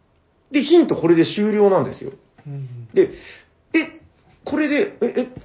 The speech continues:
Speaker 1: え、いや、でもこれじゃあ一個ずつしかわかんねえじゃん」みたいな。で、
Speaker 2: うん。
Speaker 1: それでどうやって、あとじゃあもう外しながらやっていくの？みたいな話に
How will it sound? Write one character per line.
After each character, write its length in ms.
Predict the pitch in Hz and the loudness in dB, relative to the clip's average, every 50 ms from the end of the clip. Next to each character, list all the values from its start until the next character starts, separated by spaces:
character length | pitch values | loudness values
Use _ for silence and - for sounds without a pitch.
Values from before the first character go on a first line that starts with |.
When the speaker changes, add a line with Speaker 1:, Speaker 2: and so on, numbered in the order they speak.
| - | -4
Speaker 1:
え、 20 | - | 0
い 20 | |
や、 100 | 196 208 | 0 2
で 80 | 214 294 | 2 2
も 140 | 254 185 | 0 0
こ 120 | - - 269 | 0 0 -2
れ 80 | 262 | 2
じ 60 | 233 247 | 2 4
ゃ 60 | 196 | 4
あ 20 | |
一 180 | 165 - - - - - - | 2 0 -4 -8 -10 -12 -6
個 120 | 233 233 | -6 -6
ず 120 | 233 233 | -6 -6
つ 100 | - 196 | -8 -8
し 100 | 147 - | -8 -6
か 100 | - 127 | -4 -2
わ 180 | 107 117 117 113 | -2 -2 0 0
か 120 | 131 135 | 2 2
ん 140 | 131 127 117 | 2 2 0
ね 140 | 110 107 - | -2 -4 -6
え 20 | |
じ 80 | - - | -8 -8
ゃ 60 | - | -10
ん」 160 | - - - - | -14 -14 -14 -10
み 140 | 120 120 - | -8 -6 -6
た 80 | 104 | -6
い 80 | 107 - | -8 -8
な。 160 | - - - - _ _ _ _ _ - | -10 -12 -14 -16 _ _ _ _ _ -6
で、 80 | 175 | -4
Speaker 2:
う 40 | 170 | -4
ん。 20 | 139 | -2
Speaker 1:
そ 100 | 294 320 | 0 0
れ 120 | 330 320 | 0 2
で 280 | 320 320 285 - - - | 2 0 -2 -2 -6 -8
ど 200 | - - 311 339 | -2 0 4 4
う 60 | 339 254 | 6 6
や 80 | 165 | 4
っ 40 | - | 2
て、 80 | - - | 2 2
あ 120 | 254 269 | 2 2
と 100 | 277 220 | 2 2
じ 80 | - 196 | 2 2
ゃ 60 | 170 | 2
あ 20 | |
も 140 | 156 147 123 | 4 2 0
う 20 | |
外 260 | - - 175 180 254 254 | 0 0 -2 -2 -2 -4
し 140 | - - | -6 -4
な 100 | 294 302 | -4 -2
が 100 | 262 - | -2 0
ら 80 | - - | -2 -2
や 80 | - 120 | -2 -4
っ 80 | - - | -4 -2
て 100 | 170 170 | 0 0
い 60 | 170 | 0
く 100 | 180 147 | 2 0
の？ 140 | 127 139 156 | 0 2 0
み 100 | 143 - | 0 0
た 80 | 120 | -2
い 40 | 107 | -4
な 60 | 101 | -4
話 360 | 98 135 139 139 135 135 131 | -2 0 0 0 0 0 -4
に 280 | 117 107 110 104 - - | -6 -6 -6 -10 -14 -16